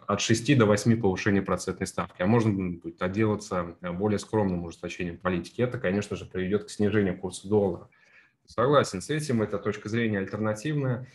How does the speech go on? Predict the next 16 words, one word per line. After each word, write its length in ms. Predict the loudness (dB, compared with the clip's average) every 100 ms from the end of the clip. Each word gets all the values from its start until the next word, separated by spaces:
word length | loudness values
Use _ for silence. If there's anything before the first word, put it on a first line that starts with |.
| _ -6
но 240 | 0 0 0
пока 260 | 0 0 -2
что 160 | -4
есть 320 | -2 -2 -4
то, 100 | -6 -6
что 200 | -4 -4
есть. 360 | -2 -4 -4
Тем 160 | -2 0
более, 280 | 2 0 -2
что 500 | -2 -2 0 -2 -8 _ _ _ _ _ _ _ _ _ _ -8
есть, 380 | 0 0 0 0
э, 680 | 2 4 2 2 -2 -4 -8
сохраняется 600 | -10 0 2 4 0 -2
вот 80 | -2
эта 160 | -2 -2
во-, 240 | -6 -8